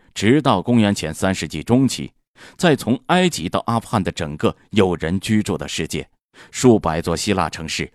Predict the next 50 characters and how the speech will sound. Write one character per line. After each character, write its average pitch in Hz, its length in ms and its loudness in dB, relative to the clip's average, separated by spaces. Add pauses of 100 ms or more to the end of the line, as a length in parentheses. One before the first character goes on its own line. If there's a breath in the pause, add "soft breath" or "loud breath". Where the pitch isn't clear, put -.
拔 73 280 -6
地 87 160 -6
而 76 180 -4
起。 - 280 -8 (520)
其 113 180 2
中 160 180 -4 (320 soft breath)
最 127 220 8
著 113 180 4
名 92 180 2
的 98 140 2
是 95 220 -2
位 98 180 4
于 80 160 -4 (120)
阿 120 200 4
伊 117 140 2
努 80 240 0
哈 139 240 0
姆 87 160 0
的 82 100 -4
一 87 100 -4
个 95 140 -2
希 135 220 0
腊 123 160 0
殖 82 160 -8
民 113 180 0
地， 120 180 -8 (580 loud breath)
它 208 180 0
靠 165 220 2
近 110 140 2
今 151 220 -2
天 143 120 0
的 131 140 0
阿 139 120 0
富 127 120 -6
汗 110 220 -4 (160 soft breath)
和 92 220 0
塔 80 260 -4
吉 98 140 -8
克 - 200 -2
斯 156 220 -4
坦 76 240 -6
边 160 240 0
境 156 140 -2
的 - 260 -8
马 90 240 0
扎 92 180 -2
里 78 140 -4
沙 80 180 -4
利 76 140 -8
夫。 127 220 -8